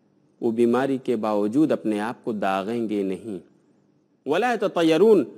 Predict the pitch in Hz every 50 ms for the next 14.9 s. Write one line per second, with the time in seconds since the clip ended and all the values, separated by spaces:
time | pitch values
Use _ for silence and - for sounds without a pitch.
0 | - - - _ _ - - 120 123 123 117 120 - - 175 156 135 123 117 -
1 | - 120 117 107 110 101 95 - - - _ _ _ _ _ - 110 117 113 -
2 | - - 123 110 101 120 147 151 143 127 113 101 107 101 92 90 87 - - 90
3 | 87 92 87 85 - - _ _ _ - - 135 160 165 143 - - - 196 185
4 | 180 226 262 269 269 254 233 208 185 175 185 165 - 165 147 131 - 143 135 135
5 | 127 123 113 110 98 - - - _ _ _ - - 117 113 - 123 120 110 113
6 | 113 113 - 113 107 104 110 110 98 - 104 101 95 - 110 104 107 110 101 95
7 | 95 - - - _ _ _ _ _ - 131 123 127 127 117 110 107 104 104 101
8 | 98 - 101 98 101 101 92 85 - _ _ _ - 107 104 113 110 107 120 113
9 | 127 117 107 92 101 95 87 - - 104 104 104 98 104 104 104 - 127 120 127
10 | 131 104 87 - - _ - - - - - - 147 139 - - 160 160 185 233
11 | 226 160 110 - - _ - - 127 127 117 120 127 131 127 - 131 117 110 104
12 | 113 104 - 113 104 - 110 107 110 113 104 107 101 95 92 - - - - -
13 | 101 95 98 98 107 123 - - 131 127 135 - 220 - _ _ _ _ _ _
14 | _ _ _ _ _ _ _ - 135 131 131 131 147 160 170 202 226 -